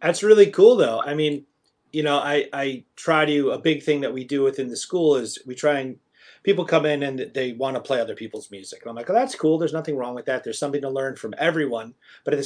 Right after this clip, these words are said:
same time, I think music is this amazing outlet where you can, if you're having a bad day, you can write a song. If you're having a good day, you can write a song. If you're in love, if you get broken up with, if you had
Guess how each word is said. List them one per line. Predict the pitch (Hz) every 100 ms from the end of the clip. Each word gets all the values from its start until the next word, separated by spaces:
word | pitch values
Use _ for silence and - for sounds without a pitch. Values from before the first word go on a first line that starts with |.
| -
same | 139
time, | 151 165
I | 135
think | 143 123
music | 135 131 139
is | 117
this | 120 123
amazing | 120 120 120
outlet | 113 139 127 120 113
where | 117
you | 117
can, | - 131 117 113 _ _ - _ _ -
if | 151
you're | 151
having | 139 123
a |
bad | 165 165 143
day, | 135
you | 117
can | 113 117
write | 110
a | 107
song. | - 151 120
If |
you're | 98
having | 110 117
a |
good | 117 170
day, | 147
you | 117
can | 123
write | 110 104
a |
song. | - 107 101
If | 98
you're | 120 117
in | 135
love, | 170 127
if | 113
you | 120
get | 123 117
broken | 123 113 156
up | 175 165
with, | 117 104
if | 110 -
you | 117
had | 123 117